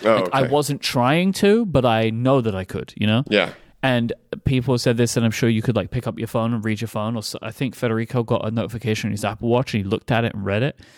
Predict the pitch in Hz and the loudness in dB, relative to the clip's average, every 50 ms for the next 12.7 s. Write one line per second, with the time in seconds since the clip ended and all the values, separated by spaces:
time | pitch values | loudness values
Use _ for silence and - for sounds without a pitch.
0 | - - - - _ _ _ _ _ _ _ - - 135 143 139 139 147 165 190 | -20 -20 -20 -20 _ _ _ _ _ _ _ -14 -6 -2 0 2 4 4 4 4
1 | 196 180 165 160 165 160 - - 151 143 - - - 131 131 135 151 165 185 185 | 4 4 4 4 2 0 0 0 0 0 0 0 2 4 4 4 4 2 0 -4
2 | _ _ _ _ _ _ - - 139 170 - - 160 156 151 139 - 107 113 127 | _ _ _ _ _ _ -4 -2 -2 0 2 2 4 4 4 2 0 2 2 2
3 | 135 123 107 98 - - - _ _ _ _ _ _ - 131 113 107 95 - - | 4 2 2 -2 -4 -8 -18 _ _ _ _ _ _ -4 -4 -4 -4 -6 -8 -10
4 | - 80 - - 139 - _ - 156 151 - 160 151 156 - _ - 147 - - | -10 -10 -10 -10 -14 -10 _ -4 -2 0 0 2 2 0 0 _ -10 -8 0 2
5 | 160 151 151 151 151 143 - - 147 170 185 151 - - - - 123 - _ - | 2 4 4 2 2 0 2 4 4 4 4 4 0 -2 -8 -14 -14 -14 _ -2
6 | - 127 117 104 - - - - - - 175 156 - - 180 202 202 220 202 - | 0 2 2 0 -2 -10 -20 -12 -4 -4 -4 -2 0 2 2 2 2 0 -6 -6
7 | _ - - 113 - - - 165 165 165 - - 147 135 131 127 131 - - 135 | _ -14 -14 -12 -8 0 0 0 0 0 2 2 4 4 4 2 0 -4 -2 -2
8 | 131 - 120 107 - _ _ _ - 185 196 190 151 135 120 113 - 113 104 101 | 0 0 0 -2 -4 _ _ _ 2 2 2 4 4 0 0 0 0 0 2 2
9 | 101 101 104 110 123 131 _ _ _ _ _ _ _ _ _ _ _ _ _ _ | 2 0 -2 -4 -8 -10 _ _ _ _ _ _ _ _ _ _ _ _ _ _
10 | - 196 247 - - 175 - - 185 196 180 156 135 123 120 120 117 - 131 127 | 0 0 2 2 0 -2 0 2 4 4 6 6 4 4 4 2 0 0 2 0
11 | 123 - - 120 104 - 127 117 104 - - - 131 117 98 82 64 - - 139 | 0 2 0 -2 0 2 2 2 2 2 2 2 2 2 0 -2 -6 -8 -8 -8
12 | - - 117 95 95 92 104 107 104 - 101 90 85 87 | -4 -2 0 0 2 2 2 0 0 0 0 0 0 -2